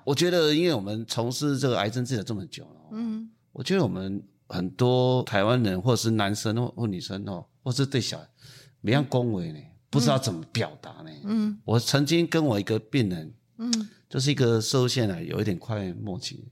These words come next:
Speaker 2: 嗯。
Speaker 1: 我就跟他说：“嗯，你这个情况可能不理想，因为，
Speaker 2: 嗯，嗯。
Speaker 1: 呃，让你 breathing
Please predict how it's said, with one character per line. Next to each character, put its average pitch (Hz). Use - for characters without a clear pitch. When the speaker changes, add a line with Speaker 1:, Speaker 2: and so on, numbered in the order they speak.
Speaker 2:
嗯。 214
Speaker 1:
我 87
就 123
跟 131
他 127
说 120
：“嗯， 170
你 78
这 117
个 113
情 101
况 98
可 82
能 78
不 -
理 82
想， -
因 -
为， 107
Speaker 2:
嗯， 220
嗯。 101
Speaker 1:
呃， -
让 107
你 92
breathing -